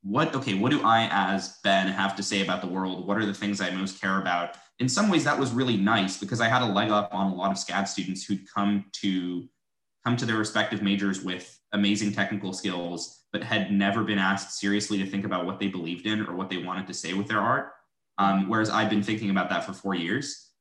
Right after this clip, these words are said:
Um, but on the other hand, it's a bit of a downside because I have felt during my time at scad boxed in by different courses and different assignments because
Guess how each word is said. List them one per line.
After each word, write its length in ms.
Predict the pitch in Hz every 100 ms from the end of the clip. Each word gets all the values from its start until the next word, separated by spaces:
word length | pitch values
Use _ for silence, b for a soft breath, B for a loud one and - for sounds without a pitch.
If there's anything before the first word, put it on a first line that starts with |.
| _ -
Um, 400 | 101 98 98 95
but 100 | 127
on 120 | 127
the 100 | 123
other 180 | 160 147
hand, 220 | 113 110
it's 120 | 107
a 40 |
bit 120 | 101 107
of 80 |
a 40 | 98
downside 720 | 98 107 110 90 85 82 82 -
because 720 | 101 92 95 92 90 - - -
I 400 | 95 95 95 95 _ _ -
have 140 | 101
felt 500 | - 117 110 95 95 - - _ _ -
during 160 | 104
my 100 | 98
time 240 | 92 95 95
at 80 | 90
scad 480 | - 92 90 92
boxed 360 | - 98 98 -
in 160 | 143 104
by 120 | 90
different 300 | 90 90 -
courses 320 | 82 - 87
and 100 | 87
different 240 | 90 92
assignments 500 | 82 87 85 85 82
because 720 | - 113 - 87 85 82 -